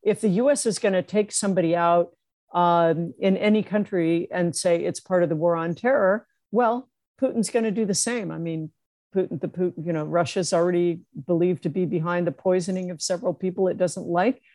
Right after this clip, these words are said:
but it's going to get worse, particularly with the proliferation of drones. So I think it's really important that Biden take a close look at,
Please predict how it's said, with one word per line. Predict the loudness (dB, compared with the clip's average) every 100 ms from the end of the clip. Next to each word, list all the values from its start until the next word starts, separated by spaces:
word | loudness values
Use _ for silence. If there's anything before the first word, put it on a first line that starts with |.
| _ -2
but | -2 -2 _ _
it's | -2 -2
going | 0 0 2 0
to |
get | 0 0
worse, | 0 0 -2
particularly | -10 -10 -10 -2 0
with | 0
the | -6
proliferation | -6 -8 -8 -10 -12 -12 -16
of | -16
drones. | -16 -18 -16 -12 -2
So |
I | -2
think | 0
it's | -4 -4
really | -6 2 4 4 2
important | 0 -2 0 0
that | -2 -2
Biden | -4 -2 -2 -4 -8 _ _ _ _ _ _ _
take | -2 0
a | 0
close | 2 0 0 0
look | 0 0 -2
at, | -6